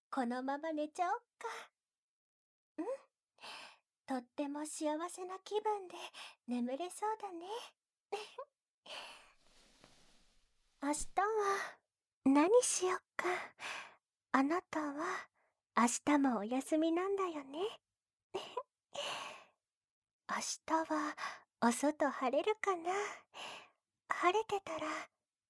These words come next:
どこかにお出かけする？それとも、また一日中イチャイチャして、ずーっとエッチする？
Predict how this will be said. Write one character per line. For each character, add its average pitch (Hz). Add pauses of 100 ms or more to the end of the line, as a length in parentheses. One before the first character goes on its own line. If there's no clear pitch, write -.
ど 262
こ 302
か 262
に 202
お 214
出 262
か 285
け 330
す -
る？ 392 (1040)
そ -
れ 247
と 370
も、 359 (720)
ま 220 (140)
た 294 (540)
一 233
日 269
中 294
イ 285
チ 415
ャ 403
イ 392
チ -
ャ -
し -
て、 - (1700)
ず -
ー -
っ - (200)
と - (880)
エ -
ッ - (100)
チ -
す -
る？ -